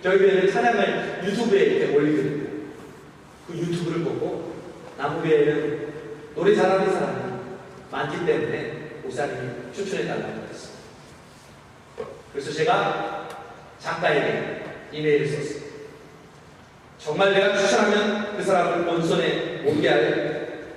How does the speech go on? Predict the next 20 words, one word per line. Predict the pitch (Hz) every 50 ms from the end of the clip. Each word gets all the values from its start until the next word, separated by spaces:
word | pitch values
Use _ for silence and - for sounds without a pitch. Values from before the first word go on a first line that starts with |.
| - - - - - - -
그러한 | 151 151 143 139 - 151 151 - - - - - - - - 147
약속을 | - - - 202 180 - -
할 | -
수 | - - -
있느냐. | - - 110 - - - - - - - - - - - - - - - - - - - - - - - - - - - -
근데 | - 151 151 156
이 |
작가가 | 160 156 - 156 151 - - 156
크리스찬이에요. | - - - 226 208 - - - - - - - - - - - - -
제가 | 139 135
목사라고 | 143 139 143 156 147 139 135 131
말해요. | - - 127 131
"목사님, | 131 - - 147 139 - 131 127 127 - - - - - - - - - - - - - - - -
제가 | - 165 160 165
그렇게 | 165 170 - - -
장담할 | - - - - 190 190 185 - 190
수는 | 196 - - -
없지만 | - - - - - - - - - - - - - - - - - - - - -
최선을 | 262 269 - 277 247 226
다하겠습니다." | - - - - - - - 151 147 - -